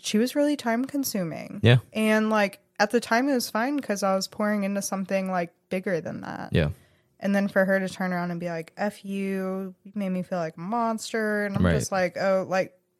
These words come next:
Speaker 1: womp womp,
Speaker 2: Yeah,
Speaker 1: dude."
Speaker 2: for real.
Speaker 1: Like,
Speaker 2: 'Cause at a certain point, you st-, you,
Speaker 1: Yeah.
Speaker 2: you stop feeling sorry for them because they're, again, they're just doing that to themselves. They could make,
Speaker 1: Right.
Speaker 2: and they, they're actively choosing to make bad
Speaker 1: Yeah.
Speaker 2: decisions.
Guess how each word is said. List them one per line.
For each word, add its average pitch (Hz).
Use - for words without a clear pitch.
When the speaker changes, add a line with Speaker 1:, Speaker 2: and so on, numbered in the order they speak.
Speaker 1:
womp 285
womp, 170
Speaker 2:
Yeah, 104
Speaker 1:
dude." 170
Speaker 2:
for 147
real. 156
Speaker 1:
Like, -
Speaker 2:
'Cause 139
at 185
a 185
certain 190
point, 165
you 131
st-, -
you, -
Speaker 1:
Yeah. 180
Speaker 2:
you 180
stop 151
feeling 123
sorry 107
for 82
them 73
because 107
they're, 107
again, 107
they're 90
just 101
doing 127
that 123
to -
themselves. 98
They 104
could 120
make, 117
Speaker 1:
Right. 110
Speaker 2:
and 110
they, 104
they're 104
actively 107
choosing 95
to 90
make 85
bad 80
Speaker 1:
Yeah. -
Speaker 2:
decisions. 170